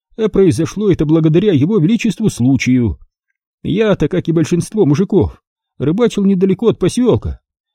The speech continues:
а вот Дима любил отъехать подальше, или больше того, улететь вертолетом в места нетронутые и первозданные.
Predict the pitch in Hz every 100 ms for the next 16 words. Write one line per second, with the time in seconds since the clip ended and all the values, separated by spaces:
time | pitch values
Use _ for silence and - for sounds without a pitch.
0 | _ 202 220 143 214 202 180 175 208 165
1 | 185 202 170 170 175 220 127 - 71 -
2 | _ _ _ 226 190 117 151 - - 139
3 | 147 120 69 _ _ _ _ - 160 165
4 | 233 165 175 190 220 220 131 98 120 147
5 | 208 165 147 254 220 135 110 127 208 240
6 | 165 95 139 139 135 117 76